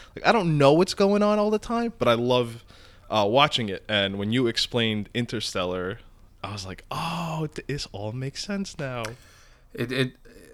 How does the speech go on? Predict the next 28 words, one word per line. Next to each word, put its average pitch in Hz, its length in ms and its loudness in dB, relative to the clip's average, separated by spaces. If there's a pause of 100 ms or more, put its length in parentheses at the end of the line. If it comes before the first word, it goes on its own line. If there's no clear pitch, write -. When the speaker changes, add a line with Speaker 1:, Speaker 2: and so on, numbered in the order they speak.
Speaker 2:
you 139 140 2
know, 131 240 4 (340)
I, 131 200 10
I 127 140 6
had 127 120 6
watched 131 380 2
it 104 220 -4
the 101 220 -10
day 98 240 0
before, 90 600 -6
the 104 120 -2
day 110 160 2
we 101 160 0
recorded 92 540 0
that, 85 280 -2
and, 87 300 -4
uh, 90 60 2
Speaker 1:
Uh-huh. 95 320 0 (360)
Speaker 2:
that's, 110 360 6 (280)
that 117 120 4
was 113 160 0
for - 100 -10
the 90 100 -6
third 87 380 -2
time, 87 340 -4
so - 140 -10
it 90 160 -6
finally 90 720 -2